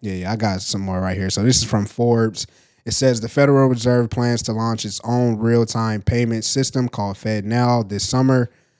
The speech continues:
Though FedNow is years behind tech-based private sector competitors, it will be a game changer for transactions in the U S. It will be the first and only digital instant payment system that is both created and backed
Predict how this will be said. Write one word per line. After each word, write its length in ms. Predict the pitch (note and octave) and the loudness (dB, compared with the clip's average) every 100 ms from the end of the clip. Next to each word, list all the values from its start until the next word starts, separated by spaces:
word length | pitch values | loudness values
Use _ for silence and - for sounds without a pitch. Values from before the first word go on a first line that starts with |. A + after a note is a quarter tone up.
| _ _ | _ _
Though 160 | A#2+ A#2+ | 0 2
FedNow 540 | C#3+ C#3+ C#3+ C#3+ C3+ | 4 4 4 4 4
is 120 | A2+ | 2
years 300 | A#2+ C3+ B2+ | 2 4 2
behind 460 | A#2 B2 C3 B2+ A2+ | 0 2 2 2 0
tech-based 580 | C#3 B2+ G#2 A#2+ A#2 - | 0 -2 0 0 0 -2
private 300 | A#2+ A#2 A2 | -2 0 -2
sector 400 | A#2+ A2 - G#2+ | -2 -4 -4 -8
competitors, 600 | F#2+ - C#3 C3+ C3 A2+ | -6 -2 0 2 2 2
it 80 | A2+ | 0
will 160 | A2+ | 0
be 160 | G#2 A2 | 0 -4
a 40 | |
game 320 | G2+ A#2 A#2+ A2+ | -2 -2 -2 -2
changer 360 | A#2+ A#2 A2 | -2 -2 -4
for 240 | - G#2 G2+ | -4 -6 -4
transactions 840 | B2 A#2 G#2+ A#2 A2+ - G#2+ G2+ | -2 -2 -2 -2 -2 -2 -4 -4
in 180 | - A2 | -4 -2
the 80 | G#2 | 0
U 220 | G#2+ G#2 | 2 2
S. 280 | F#2+ - - - _ _ _ _ | 2 0 -4 -6 _ _ _ _
It 180 | C#3 D#3 | 0 2
will 140 | D3 | 2
be 140 | C#3 C#3+ | 2 2
the 140 | C3 | 0
first 460 | - C#3+ D3+ - C3+ | 0 2 2 0 -4
and 140 | B2 | -4
only 340 | B2+ C#3 C3+ B2 | -2 0 0 0
digital 720 | G#2+ C#3 C#3 C#3+ C#3 B2+ - - | 0 0 2 4 4 2 -4 -2
instant 540 | D#3 D#3 - D3 C#3 | -2 0 -2 -2 -2
payment 360 | - C#3 C3+ B2 | 0 0 0 -2
system 380 | - B2+ A#2 A#2 | -2 -4 -4 -2
that 160 | A#2 A2+ | -2 -2
is 120 | G2+ | -4
both 320 | A2+ B2+ A#2+ _ _ _ | 2 2 0 _ _ _
created 720 | - A2+ G#2+ C3+ D3+ D3 - _ | -4 -2 0 0 2 0 -4 _
and 320 | C3+ C3+ A#2+ | -2 0 0
backed 420 | A#2+ A#2+ F#2+ - | 0 -2 -2 -16